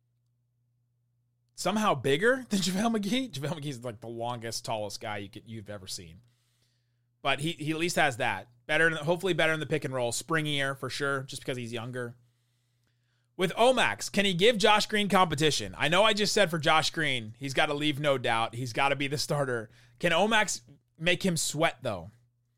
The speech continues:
If Omax can make Josh Green sweat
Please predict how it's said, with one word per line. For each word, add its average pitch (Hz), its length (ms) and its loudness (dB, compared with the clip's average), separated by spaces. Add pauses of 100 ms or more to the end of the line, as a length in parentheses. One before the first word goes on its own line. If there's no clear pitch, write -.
(480)
If 147 160 -6
Omax 220 420 2
can 208 140 2
make 180 140 2
Josh 160 260 4
Green 156 240 -2
sweat 127 460 -4